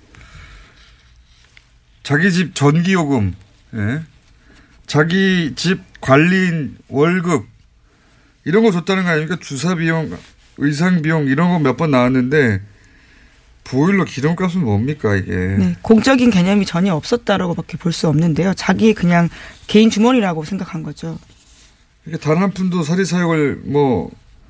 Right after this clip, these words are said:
Speaker 1: 챙기지 않았다고 몇 번이나 강조했는데 최순실 씨가 대신 챙겨줬으니까요.
Speaker 2: 예, 받기는 박근혜 전 대통령이 받고요. 또 최순실 씨에게 넘어간 것으로 보입니다.
Speaker 1: 그러니까 그 돈이 어디에 써있는지 다 아는 거잖아요. 안 챙기긴 뭘 안 챙겼습니까?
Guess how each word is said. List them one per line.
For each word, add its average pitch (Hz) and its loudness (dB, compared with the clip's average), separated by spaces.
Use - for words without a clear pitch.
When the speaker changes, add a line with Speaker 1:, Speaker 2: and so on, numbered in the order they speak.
Speaker 1:
챙기지 185 2
않았다고 143 2
몇 120 0
번이나 160 0
강조했는데 117 0
최순실 240 4
씨가 175 0
대신 147 0
챙겨줬으니까요. 156 0
Speaker 2:
예, - 4
받기는 220 4
박근혜 226 2
전 208 2
대통령이 175 -2
받고요. 185 0
또 - -8
최순실 269 2
씨에게 185 -2
넘어간 165 2
것으로 147 -6
보입니다. 147 -4
Speaker 1:
그러니까 185 -2
그 170 -2
돈이 190 2
어디에 151 2
써있는지 165 -2
다 143 2
아는 139 2
거잖아요. 127 0
안 127 0
챙기긴 170 0
뭘 156 2
안 127 4
챙겼습니까? 110 0